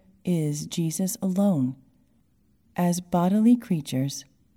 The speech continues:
ingesting information alone is not enough to be conformed to the image of God.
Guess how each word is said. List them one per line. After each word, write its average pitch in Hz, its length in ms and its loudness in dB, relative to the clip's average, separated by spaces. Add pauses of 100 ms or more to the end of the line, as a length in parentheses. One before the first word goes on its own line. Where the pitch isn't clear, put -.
(380)
ingesting 233 720 6
information 180 840 0
alone 147 600 2
is 170 160 -6
not 202 400 0
enough 220 580 2
to 180 120 -4
be 165 180 -2
conformed 147 840 -4
to - 180 -6
the 180 120 0
image 139 480 -6
of - 140 -16
God. 165 400 -2